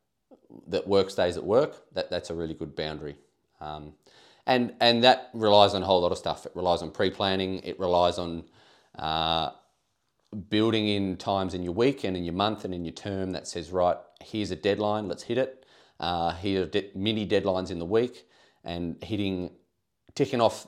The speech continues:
I feel like the small stuff, the, the big stuff comes together a lot better. Um, and just being ruthless. A lot of the stuff that we expect of our students and we teach our students, we say, "Plan ahead,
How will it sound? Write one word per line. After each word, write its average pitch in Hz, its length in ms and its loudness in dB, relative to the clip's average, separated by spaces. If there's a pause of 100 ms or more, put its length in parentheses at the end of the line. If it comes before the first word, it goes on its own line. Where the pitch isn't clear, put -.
I 98 120 6
feel 104 200 -2
like 95 140 4
the - 80 -12
small 95 300 -2
stuff, - 340 -2
the, 80 100 -10 (120)
the 87 80 -12
big 82 180 -8
stuff - 320 -8 (140)
comes 85 240 -10
together 82 360 -4 (240)
a 92 60 -8
lot 92 220 0
better. 143 280 4 (600)
Um, 127 420 10
and 127 160 4
just 165 160 -2
being 131 160 4
ruthless. - 520 2
A 110 60 -2
lot 123 120 4
of 110 60 0
the 95 60 -6
stuff 101 260 0
that - 100 -10
we 101 100 0
expect - 420 -4
of 95 80 -4
our 87 120 0
students 87 420 -8
and 92 80 -10
we 87 80 -8
teach - 320 -8
our 78 80 -6
students, 76 420 -14
we - 60 -18
say, - 160 -12
"Plan 113 300 -4
ahead, 95 320 -2